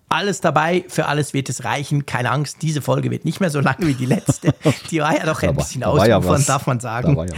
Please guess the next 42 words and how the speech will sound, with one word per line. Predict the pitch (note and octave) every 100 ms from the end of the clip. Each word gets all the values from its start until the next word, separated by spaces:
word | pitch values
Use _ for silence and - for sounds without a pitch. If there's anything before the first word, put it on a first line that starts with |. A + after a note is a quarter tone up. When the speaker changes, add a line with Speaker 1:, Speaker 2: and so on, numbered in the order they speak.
| F#2+
Speaker 2:
was. | F#2 - - - - - D3+
Speaker 1:
<laughs> | D3+
Da | D#3
war | E3 E3+
doch | C#3
noch | C3+ A2+
was, | B2 -
genau. | D3 C3+ D#3 A3+ - - - - -
Wobei, | C#3 E3+
wir | A3+
haben | D#3 F3
keine | - G#3 -
einzige, | D#3 C#4 - F#4
das | -
darf | D#3
man | E3+
wirklich | F#3 F#3
sagen. | - B2+ G#3 D#4+ - _ -
Wir | D3+
haben |
einige | D#3 B3 G#3+
Zuschriften, | - F#3 - E3 - A2+
Feedback | D#3 D#3 B2+ B2 - - - - D#3+ E3+
kriegen | - C3
wir | A#2+
ja |
immer | G2 D3+ D3+
von | C3+
euch, | C3 C3+ - - - -
relativ | C#3 D3 C#3+ D3+ C3
auch | C3+ A#2+
zi-, | - D#3+ -
zeitnah | - A#2+ E3+ - D#3
dann | D3 D3
immer | - C#3
schon. | - C#3 C3+ - - -
Aber | C#3+
keine | C3+ F3 F3+
einzige | C#3 G3+ - - G3
hat | -
irgendwie | G#3+ G#3
geschrieben, | F#3 - G3 F#3+ E3+ B2+